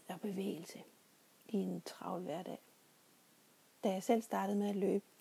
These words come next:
havde jeg en del modstand på det. Men tanken om, at jeg kunne gøre det hvor som helst, og uden at være afhængig af andre, tiltalte mig.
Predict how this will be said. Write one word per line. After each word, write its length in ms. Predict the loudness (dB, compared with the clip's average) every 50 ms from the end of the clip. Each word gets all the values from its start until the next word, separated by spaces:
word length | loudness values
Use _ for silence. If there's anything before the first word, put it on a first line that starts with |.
| -20 -18 -6
havde 180 | 0 2 2 4
jeg 80 | 4
en 80 | 2 2 4
del 160 | 4 4 4
modstand 400 | 4 2 0 0 -2 -4 -4 -4
på 180 | -4 -2 -2 -2
det. 120 | -2 -2 -8 -12 -20 -20 -20 -20 -20 -20 -20 -20 -20 -20 -20 -20 -20 -20 -20 -20 -20 -20 -14 -14 -14 -14 -12 -6
Men 140 | -2 -2 -2
tanken 560 | -2 -6 -6 0 0 0 0 0 -4 -4 -4
om, 120 | -4 -6 -8 -12 _ -18 -6 -6
at 120 | -6 -4
jeg 140 | -6 -8 -4
kunne 140 | -4 -4 -4 -2 0
gøre 300 | 0 2 2 2 0 -2
det 100 | -4 -6 -10 -2
hvor 180 | 0 0 0 0 -4
som 260 | -14 -8 -6 -6 -4
helst, 440 | -2 -4 -4 -4 -8 -16 -20 -20 -20 -20 -20 -20 -20 -20 -20 -20 -20 -20 -20 -16 -6
og 140 | -6 -6 -2 2
uden 280 | 4 6 8 8 8
at 100 | 8 6
være 120 | 4 2 0
afhængig 520 | 0 -2 2 2 4 4 4 2 0 -4 -6 -10
af 80 | -10 -8 -6
andre, 360 | -6 -6 -6 -6 -6 -8 -10 -10 -12 -20 -20 -20 -20 -20 -18 -14
tiltalte 600 | -6 -4 -2 -4 -4 -6 -8 -8 -6 -6 -8 -10
mig. 100 | -14 -16